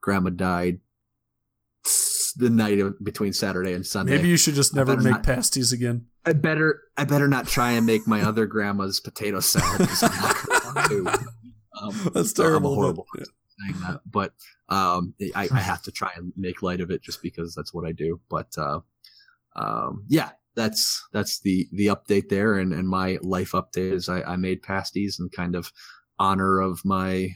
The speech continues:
Speaker 1: my grandmother, and, and hopefully they turn out well. And if not, I, I kinda have a good idea of
Speaker 2: <clears throat>
Speaker 1: what I can change and what I need to improve. But it is an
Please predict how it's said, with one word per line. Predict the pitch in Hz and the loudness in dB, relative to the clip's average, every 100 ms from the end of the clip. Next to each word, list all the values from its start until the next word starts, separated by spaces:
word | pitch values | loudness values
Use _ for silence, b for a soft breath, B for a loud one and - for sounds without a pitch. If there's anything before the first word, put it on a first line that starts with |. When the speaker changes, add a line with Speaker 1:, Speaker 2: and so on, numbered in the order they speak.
| - | -8
Speaker 1:
my | 95 | -6
grandmother, | 92 95 95 95 95 110 | -2 -2 0 0 0 0
and, | 98 | 0
and | 87 | -2
hopefully | 80 104 - 92 | -4 -6 -2 -2
they | 92 | -2
turn | - 104 92 | -2 -2 0
out | 92 69 | -2 -2
well. | 90 110 101 | 0 0 0
And | 90 B B B - | -2 B B B -6
if | 98 - | -6 -2
not, | 95 101 | 0 0
I, | 101 | 0
I | 92 95 - 87 - | 2 0 -4 -14 -8
kinda | 95 | -6
have | 90 | -4
a | 90 | -4
good | 98 | -2
idea | 90 87 90 92 90 | -2 -2 -2 -2 -2
of | 90 - - | -4 -6 -6
Speaker 2:
<clears throat> | 90 | -2
Speaker 1:
what | 95 85 - - | -2 -2 -6 -10
I | 90 | -8
can | - 90 | -6 -8
change | - 90 92 87 | -8 -10 -8 -6
and | 90 | -6
what | 90 | -4
I | |
need | 90 87 | -4 -4
to | 92 87 | -4 -6
improve. | 87 - 175 90 | -6 -10 -10 -8
But | - 82 B B B - | -6 -8 B B B 0
it | 139 | 4
is | 156 123 | 4 4
an | 107 | 2